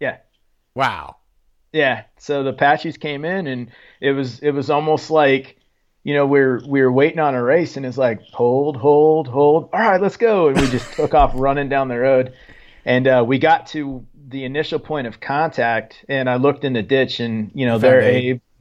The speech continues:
Speaker 1: Yeah,
Speaker 2: Yeah.
Speaker 1: Abe was dead. And then the one missing commando, um, he was still up there, and they were both K I A. And so,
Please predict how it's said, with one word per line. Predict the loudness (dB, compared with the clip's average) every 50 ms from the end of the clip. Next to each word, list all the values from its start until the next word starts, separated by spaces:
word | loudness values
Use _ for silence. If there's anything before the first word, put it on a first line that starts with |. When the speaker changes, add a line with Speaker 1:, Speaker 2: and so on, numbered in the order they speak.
| _ -4
Speaker 1:
Yeah, | -2 0 2
Speaker 2:
Yeah. | 2
Speaker 1:
Abe | 2 2 2 0 0
was | -2 -4 -2
dead. | 2 4 4 6 6 4 2 0
And | -6 -4 -2
then | 0 0 0 -2 -2 -2
the | 0 2 2 2
one | 2 2 2 2 2 2 2
missing | 0 0 0 -2 -4
commando, | -4 -2 -2 0 0 0 2 0 0 0 -2 -4 -6 -16 _ _ _ _ _ -2
um, | 0 2 4 4 2 2 0 -2 -4
he | -2 0 0
was | 0 0 -2
still | -2 0 2 2 2
up | 2 0
there, | 2 2 2 2 2
and | 2 0
they | 0 0
were | 0 0
both | 0 0 -2 -2 -2
K | 0 0 2 2 2
I | 2 2
A. | 0 0 -2 -2 -4 -10 _ -14 -8
And | -8 -6 -6 -6
so, | -2 0 0 2 2 0 0 -2